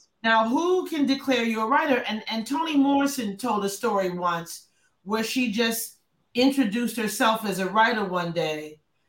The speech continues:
'cause she realized she was just waiting for somebody else to declare her a writer,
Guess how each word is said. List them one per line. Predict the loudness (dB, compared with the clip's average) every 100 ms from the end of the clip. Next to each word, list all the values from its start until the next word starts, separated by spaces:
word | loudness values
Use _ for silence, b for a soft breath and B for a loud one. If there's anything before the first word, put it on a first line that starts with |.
| _ _ _ -4
'cause | 0 0 -2 -10
she | -6 -2 2
realized | 2 4 4 4
she | 0 -2
was | 0
just | -2 -2
waiting | -2 -2 -2 -4
for | -6
somebody | -4 2 2 2 2
else | 0 -2 -6
to |
declare | -8 -8 -6 -4 -2 -2
her | -4 -6 -4
a | -4
writer, | 0 2 2 -2 -6 -12